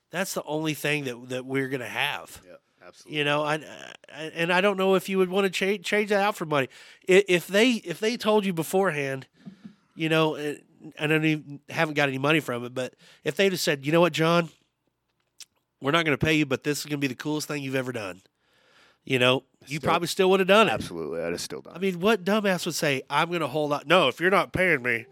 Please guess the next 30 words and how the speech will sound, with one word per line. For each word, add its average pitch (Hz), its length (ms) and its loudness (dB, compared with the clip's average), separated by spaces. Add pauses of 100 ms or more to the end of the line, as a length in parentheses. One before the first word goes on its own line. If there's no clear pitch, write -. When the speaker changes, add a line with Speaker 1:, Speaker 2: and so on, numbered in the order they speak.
(180)
Speaker 2:
Yeah, 214 220 -10
Speaker 1:
Which, 262 200 -6
Speaker 2:
no. 269 60 0
Speaker 1:
I 269 40 0
mean, 262 220 -4
I, 247 80 2
Speaker 2:
And 247 100 -2
it - 80 -16
Speaker 1:
I 220 40 -4
Speaker 2:
wasn't, 240 160 -2
Speaker 1:
understand 269 300 0
Speaker 2:
and 262 60 6
it 247 40 2
Speaker 1:
we 233 60 4
all 196 80 10
Speaker 2:
wasn't 185 140 4
Speaker 1:
gotta 160 100 0
Speaker 2:
about 165 220 4
the 139 80 -4
money 156 300 2
to 135 60 -4
begin 127 400 4
with. 82 340 -6 (140)
Like, 117 160 2
when 139 160 4
we, 143 140 6
we 131 200 2
talked 151 400 0
about 104 300 2
it, 104 180 2